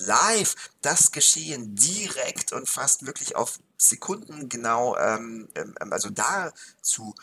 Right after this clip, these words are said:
geben oder wiederzuspiegeln. Also zum Beispiel die Becken, die,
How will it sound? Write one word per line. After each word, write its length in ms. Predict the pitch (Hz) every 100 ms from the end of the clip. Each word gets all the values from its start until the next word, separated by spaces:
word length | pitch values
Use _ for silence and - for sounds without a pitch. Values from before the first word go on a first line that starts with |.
| - _ _ -
geben 360 | 110 120 139
oder 220 | 127 104 110
wiederzuspiegeln. 640 | 156 - 104 - 92 135
Also 260 | 92 101 101 - -
zum 160 | - 104
Beispiel 300 | 104 107 107
die 140 | 98
Becken, 520 | - - - 147 104 - - - _ -
die, 280 | 117 113